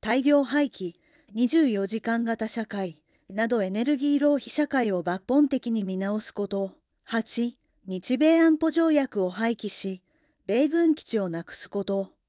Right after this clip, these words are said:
在日米軍基地の再編、強化を直ちに中止し、米軍普天間基地を無条件で返還すること。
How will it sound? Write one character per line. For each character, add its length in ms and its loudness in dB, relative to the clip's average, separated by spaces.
在 280 4
日 300 4
米 220 4
軍 260 2
基 80 -12
地 140 -6
の 120 -2
再 300 -4
編、 340 -6
強 280 2
化 120 0
を 60 2
直 280 0
ち 140 -8
に 140 -4
中 220 -2
止 180 -4
し、 320 -8
米 220 4
軍 240 4
普 100 -8
天 240 6
間 140 4
基 100 -18
地 160 -2
を 100 0
無 140 -4
条 240 2
件 220 -4
で 100 -2
返 300 -4
還 240 -2
す 100 -6
る 120 0
こ 140 -6
と。 300 -4